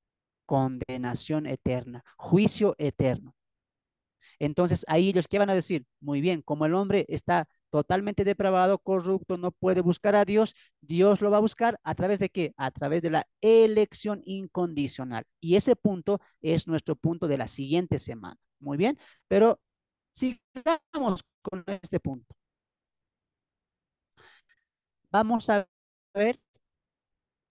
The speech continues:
dos cosas importantes, ¿no?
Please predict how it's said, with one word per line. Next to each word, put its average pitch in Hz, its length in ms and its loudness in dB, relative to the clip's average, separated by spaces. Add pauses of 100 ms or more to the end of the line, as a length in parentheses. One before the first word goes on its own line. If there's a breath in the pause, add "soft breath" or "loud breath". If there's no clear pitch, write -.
(1300)
dos 202 260 4
cosas 196 360 0
importantes, - 1700 -6
¿no? 214 300 -4